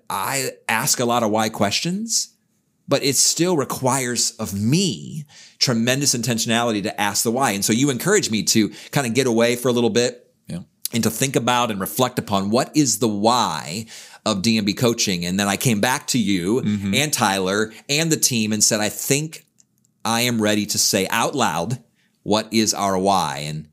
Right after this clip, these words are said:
Speaker 1: maybe this is an opportunity to share that
Speaker 2: Yeah,
Speaker 1: with our
Speaker 2: absolutely. So what, what is that why?
Speaker 1: What,
Speaker 2: For
Speaker 1: what
Speaker 2: D M B coaching,
Speaker 1: Yeah.
Speaker 2: what is that
Speaker 1: So
Speaker 2: why?
Speaker 1: it, it, it's helped me, and even knowing as a, as a company and as colleagues and coaches and consultants, what we say yes to and what we say no to, it's been very helpful to actually conceptualize within my mind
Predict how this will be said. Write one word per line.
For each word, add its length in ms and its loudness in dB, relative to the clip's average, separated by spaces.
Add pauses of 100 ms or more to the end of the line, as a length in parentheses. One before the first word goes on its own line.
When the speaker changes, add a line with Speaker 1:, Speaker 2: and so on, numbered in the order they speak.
Speaker 1:
maybe 180 2
this 120 0
is 80 0
an 80 4
opportunity 420 2
to 80 -4
share 220 4
that 80 2
Speaker 2:
Yeah, 100 2
Speaker 1:
with 100 2
our 60 4
Speaker 2:
absolutely. 240 2
So 140 2
what, 220 2
what 140 2
is 140 -2
that 140 0
why? 120 0
Speaker 1:
What, 100 -2
Speaker 2:
For 60 4
Speaker 1:
what 120 2
Speaker 2:
D 100 4
M 100 2
B 100 0
coaching, 240 2
Speaker 1:
Yeah. 220 0
Speaker 2:
what 120 -4
is 100 -2
that 100 2
Speaker 1:
So 160 2
Speaker 2:
why? 80 0
Speaker 1:
it, 140 -4
it, 200 2
it's 160 2
helped 300 0
me, 300 2
and 80 0
even 380 -2 (240)
knowing 560 0
as 140 0
a, 60 -2 (100)
as 100 0
a 60 -2
company 480 -2
and 100 -2
as 240 -2 (380)
colleagues 560 0
and 100 -4
coaches 380 0
and 80 -2
consultants, 500 -2
what 160 0
we 120 0
say 160 2
yes 280 2
to 100 -2
and 60 0
what 80 -6
we 60 -2
say 180 0
no 200 2
to, 200 0
it's 80 -2 (100)
been 80 -2
very 180 2
helpful 520 0 (240)
to 100 -4
actually 400 0
conceptualize 760 0
within 240 0
my 260 0
mind 560 -4